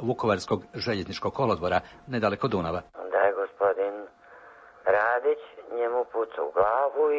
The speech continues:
Speaker 2: i gotova stvar. To su rekli ljudi koji su stajali pored njega.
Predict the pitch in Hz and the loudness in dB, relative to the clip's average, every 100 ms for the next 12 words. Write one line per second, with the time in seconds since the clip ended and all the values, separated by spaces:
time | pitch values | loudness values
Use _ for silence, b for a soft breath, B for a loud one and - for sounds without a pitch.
0 | 143 139 123 - _ _ _ - - 87 | 0 -2 -6 -14 _ _ _ -4 0 2
1 | - 85 80 - 69 69 - _ _ - | 2 -2 -4 -8 -12 -12 -16 _ _ 2
2 | 123 131 - 127 123 127 123 139 147 139 | 2 2 0 2 2 2 2 2 4 2
3 | 113 127 143 139 135 127 127 - 113 - | 0 2 2 2 0 2 0 0 -4 -2
4 | 143 135 110 107 - 85 85 82 73 67 | 0 0 0 -4 -4 -4 -4 -8 -10 -8